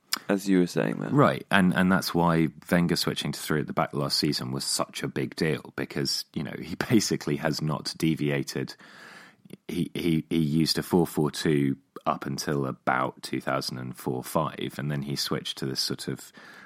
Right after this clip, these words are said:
Speaker 2: four two three one version, which was still a four four two in, in parts, and that's all he's ever really used. Mourinho will happily, you know, yes, the,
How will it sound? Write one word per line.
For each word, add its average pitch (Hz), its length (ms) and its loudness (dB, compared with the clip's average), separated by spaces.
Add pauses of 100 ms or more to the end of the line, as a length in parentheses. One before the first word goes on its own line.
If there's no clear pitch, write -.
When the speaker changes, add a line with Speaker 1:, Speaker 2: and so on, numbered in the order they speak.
Speaker 2:
four 71 240 0
two 67 180 -2
three 67 320 0
one 64 340 -4
version, 67 680 -4
which 78 240 -2
was 117 120 4
still 90 440 4
a 71 100 -2
four 73 220 -2
four 67 200 -2
two 95 240 2
in, 60 300 -6
in 62 220 -10
parts, - 640 -4
and 98 140 2
that's 117 220 2
all 123 80 6
he's 107 240 4
ever 104 180 2
really 104 240 6
used. - 480 2 (840)
Mourinho 95 800 6
will 85 200 2
happily, 80 760 4 (840)
you - 120 -8
know, 64 100 -8
yes, 65 340 -4
the, 76 200 -6